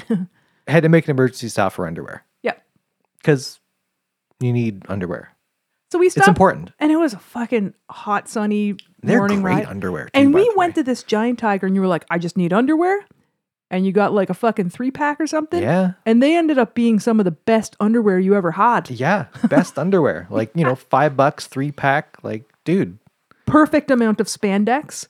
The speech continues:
Speaker 2: Yeah. They're not very sexy cute. They're very, uh,
Speaker 1: Plain?
Speaker 2: they're very plain.
Speaker 1: Were they different colors?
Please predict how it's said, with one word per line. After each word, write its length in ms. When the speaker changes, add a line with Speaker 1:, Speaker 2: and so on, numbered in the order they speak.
Speaker 2:
Yeah. 220
They're 220
not 520
very 680
sexy 600
cute. 480
They're 160
very, 760
uh, 580
Speaker 1:
Plain? 220
Speaker 2:
they're 100
very 220
plain. 460
Speaker 1:
Were 100
they 140
different 300
colors? 440